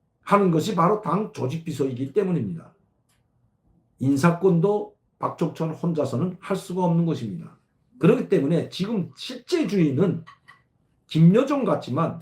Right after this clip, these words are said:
김여정도 실제 주인이라고 할 수는 있겠지만, 당, 당을 운영하는 능력이 떨어지기 때문에 조영원한테 의탁할 수밖에 없는 것입니다.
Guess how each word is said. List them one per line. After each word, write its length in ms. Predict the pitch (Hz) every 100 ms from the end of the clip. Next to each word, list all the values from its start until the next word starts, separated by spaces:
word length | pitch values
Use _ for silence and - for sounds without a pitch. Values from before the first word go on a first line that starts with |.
| -
김여정도 840 | 196 277 247 170 160 151 208 220
실제 420 | - 240 - 240
주인이라고 760 | 170 208 196 185 170 208 - - _ _
할 160 | - 240
수는 260 | 233 320 240
있겠지만, 580 | 175 - 135 131 98 - _ _ _ _
당, 460 | 151 175 220 208 - _ _ _ - 165 -
당을 500 | 139 151 254 320 226
운영하는 600 | 247 262 226 214 208 165
능력이 560 | 180 269 302 240 175
떨어지기 480 | - 339 220 196 165
때문에 420 | 156 123 104 90 - _ - - _ _ _ _
조영원한테 960 | 120 139 143 131 123 107 117 160 151 _ _ _ _ -
의탁할 380 | 143 165 143 135
수밖에 640 | - 127 - 151 165 - -
없는 340 | 135 139 139 180
것입니다. 540 | 165 123 92 82 -